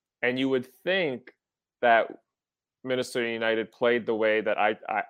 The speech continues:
uh, that again, we kinda talked about in that pregame show of like, "Well, maybe they need to be more defensive. Maybe they need to bunker down a little bit." The stats make it look like they tried to do that. <laughs>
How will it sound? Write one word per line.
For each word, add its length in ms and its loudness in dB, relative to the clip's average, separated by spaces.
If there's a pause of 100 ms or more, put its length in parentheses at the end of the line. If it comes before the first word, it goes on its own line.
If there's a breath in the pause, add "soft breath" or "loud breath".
uh, 120 -6
that 180 2
again, 320 2
we 100 -6
kinda 220 -4
talked 280 0
about 120 -2
in 60 -6
that 160 -8
pregame 280 -6
show 160 -6
of 60 -2
like, 140 0
"Well, 80 -2
maybe 200 -4
they 100 -6
need 80 -8
to 40 -8
be 120 -8
more 160 -4
defensive. 520 -10
Maybe 160 -8
they 80 -8
need 140 -10
to 60 -6
bunker 260 -6
down 200 -6
a 60 -4
little 180 -4
bit." 200 -4
The 60 -8
stats 320 0
make 140 -2
it 60 0
look 220 0
like 180 -4
they 100 -2
tried 300 2
to 60 -8
do 160 -4
that. 220 2 (200)
<laughs> 360 -2